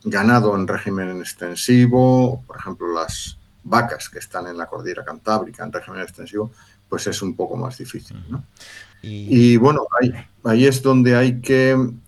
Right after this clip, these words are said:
Speaker 1: eh, digamos, echar el resto e intentar, eh, ayudar a los ganaderos lo más posible
Speaker 2: Ujú.
Speaker 1: con digamos, con estos problemas que
Speaker 2: Mm.
Speaker 1: tienen.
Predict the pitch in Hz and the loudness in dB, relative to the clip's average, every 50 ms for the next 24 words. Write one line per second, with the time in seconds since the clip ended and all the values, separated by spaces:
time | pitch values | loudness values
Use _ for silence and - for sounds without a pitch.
0 | _ _ _ - 127 123 120 120 117 117 117 110 107 110 113 123 127 123 123 117 | _ _ _ -4 -2 0 0 2 2 0 0 0 0 0 0 0 0 0 0 -2
1 | 117 - 131 127 123 120 113 107 117 123 120 120 - 131 120 110 107 98 - 101 | -4 -2 0 0 2 0 0 0 -2 -2 -4 -4 -4 -2 -2 -2 -2 -2 -4 -6
2 | 95 92 85 - 117 113 113 113 110 - - _ - 131 123 107 104 104 107 - | -8 -8 -6 -2 2 2 2 2 0 -4 -10 _ -12 -8 -6 -6 -6 -6 -8 -6
3 | 110 104 95 101 98 107 117 120 113 110 110 - - 98 95 92 90 92 92 90 | -6 -6 -4 -4 -2 0 0 0 0 -2 -6 -8 -10 -10 -10 -10 -10 -10 -10 -6
4 | 95 101 104 104 101 95 98 90 90 90 90 - - 87 - - 95 90 87 87 | -4 -4 -2 -2 -2 -4 -6 -6 -6 -8 -10 -12 -16 -20 -16 -14 -14 -12 -10 -10
5 | 87 82 87 90 85 85 85 85 87 - - - - - - - - - - - | -10 -10 -8 -10 -10 -10 -10 -12 -14 -16 -16 -20 -20 -20 -20 -20 -20 -20 -20 -20
6 | _ _ _ - - - _ _ _ - 95 95 95 98 101 92 - - 90 90 | _ _ _ -20 -20 -20 _ _ _ -20 -14 -12 -10 -10 -10 -12 -12 -14 -14 -14
7 | - - 85 - - - 85 78 76 76 69 - 87 87 90 - - - - | -14 -14 -16 -16 -14 -12 -12 -12 -12 -12 -14 -14 -14 -14 -16 -16 -18 -20 -20